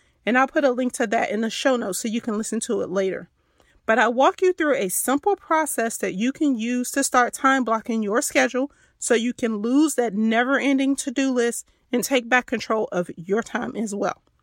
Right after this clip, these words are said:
One of the biggest keys, though, to time blocking your schedule is to be flexible, which is why limiting your priorities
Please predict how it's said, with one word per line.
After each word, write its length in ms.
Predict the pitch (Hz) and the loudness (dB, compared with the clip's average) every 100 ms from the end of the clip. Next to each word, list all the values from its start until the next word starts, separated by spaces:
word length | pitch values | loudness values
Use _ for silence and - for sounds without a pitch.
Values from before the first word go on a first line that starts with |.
| _ - | _ -2
One 220 | 220 330 | 4 4
of 100 | 311 | 4
the 140 | 240 | -2
biggest 500 | 202 190 277 330 - | 0 0 2 2 0
keys, 440 | - 302 294 277 - | 0 2 2 2 0
though, 260 | 208 208 | -2 -2
to 320 | - - 254 | -2 0 0
time 420 | - - 247 277 277 | -2 0 2 4 4
blocking 380 | 254 254 233 | 2 0 -2
your 80 | 220 | -2
schedule 400 | - 233 233 202 | -2 0 0 -2
is 180 | - 202 | -4 -4
to 120 | - | -2
be 160 | 202 233 | -2 -4
flexible, 720 | - 302 381 - 233 220 226 _ _ _ _ | -6 0 0 2 -2 -2 -4 _ _ _ _
which 200 | 233 269 | -2 0
is 160 | 262 214 | 0 2
why 280 | 226 226 220 | 4 4 2
limiting 680 | 220 240 269 320 330 311 | 2 4 4 4 4 4
your 120 | 262 254 | 4 2
priorities 800 | - 233 202 254 247 220 214 | 4 4 6 4 2 0 -6